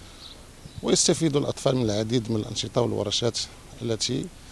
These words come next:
تدخل ضمن البرنامج العام لهذه المرحلة. برنامج ديال تحديث أو إعادة تأهيل المخيمات، آه، كت-،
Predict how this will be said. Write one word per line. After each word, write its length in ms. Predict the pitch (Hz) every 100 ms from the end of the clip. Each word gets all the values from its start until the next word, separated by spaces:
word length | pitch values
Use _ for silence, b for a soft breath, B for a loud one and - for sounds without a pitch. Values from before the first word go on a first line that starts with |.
| B B B B B -
تدخل 440 | - 139 - 117 135
ضمن 220 | 117 117
البرنامج 460 | 110 107 110 110 92
العام 300 | 95 117 107
لهذه 340 | 98 104 98
المرحلة. 460 | 95 90 - 87 - -
برنامج 380 | 127 151 147 113
ديال 180 | 127
تحديث 520 | 127 - 110 135 - 123
أو 460 | 113 - 127 131 135
إعادة 320 | 107 131 131 120 - - -
تأهيل 480 | - 120 127 113 95 - - - -
المخيمات، 560 | 107 113 127 190 - - B B B B B B B -
آه، 500 | 113 113 113 110 117 - 123 123 -
كت-، 300 | 135 127 117